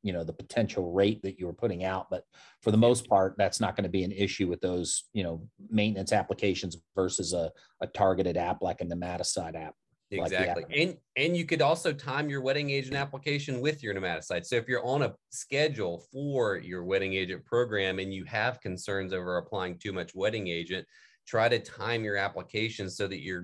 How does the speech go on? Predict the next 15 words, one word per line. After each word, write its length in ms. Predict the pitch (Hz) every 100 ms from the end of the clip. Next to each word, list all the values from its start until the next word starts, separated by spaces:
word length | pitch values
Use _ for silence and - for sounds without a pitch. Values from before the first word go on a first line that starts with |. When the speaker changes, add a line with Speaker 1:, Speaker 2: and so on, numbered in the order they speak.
| 90
Speaker 2:
getting 300 | 107 117 113
that 180 | 101 -
nematicide 640 | 90 92 95 - 95 90
down 340 | 90 92 90 85
when 360 | 95 104 107
your 240 | 101 92 87
wetting 340 | 92 92 90
agent 340 | 90 87 87 82
is 160 | 80
needed. 360 | 87 95 78 73
That's 220 | 82 -
also 320 | 90 87 85
another 260 | 82 85 82
way 180 | 85 85
to, 200 | 73